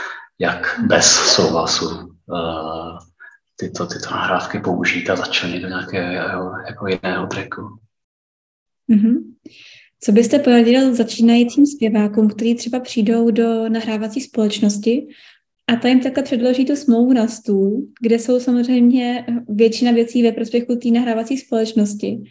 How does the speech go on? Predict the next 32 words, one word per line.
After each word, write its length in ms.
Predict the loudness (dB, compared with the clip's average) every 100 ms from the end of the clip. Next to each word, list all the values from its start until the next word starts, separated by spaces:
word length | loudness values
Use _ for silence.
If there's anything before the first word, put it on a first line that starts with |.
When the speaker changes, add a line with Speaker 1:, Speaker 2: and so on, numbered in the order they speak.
| _ _ -20 _ _ _ -4
Speaker 2:
A 100 | 0
tam 200 | 4 4
je 120 | 2
třeba 320 | 0 -2 -2
i 140 | -4
to, 240 | -2 -2 0
že, 140 | 0 -2 -2 -6 -8
eh, 220 | -6 -4 -2
nevím, 180 | 0
jestli 180 | 0 -2
to 60 | -6
ještě 280 | -6 -6 -2
furt 140 | 0 2
je, 220 | 0 -2
ale 200 | 0 2
vím, 180 | 4 4
že 140 | 2
kdysi 280 | 2 0 0
tam 220 | 0 2
bylo, 340 | 2 0 -2 -8 -20 _ _ _ -2
že 60 |
by 100 | 0
vlastně 400 | 0 2 2 4
rádi 280 | 2 2 2
vlastnili 480 | 2 0 0 2 2
ty 100 | 0
autorský 520 | -4 -2 -4 -4 -8
práva 280 | -4 -2 -2
k 40 |
těm 180 | 0 0
všem 260 | 2 2 2
písním, 680 | 0 -4 -2 0 0 -2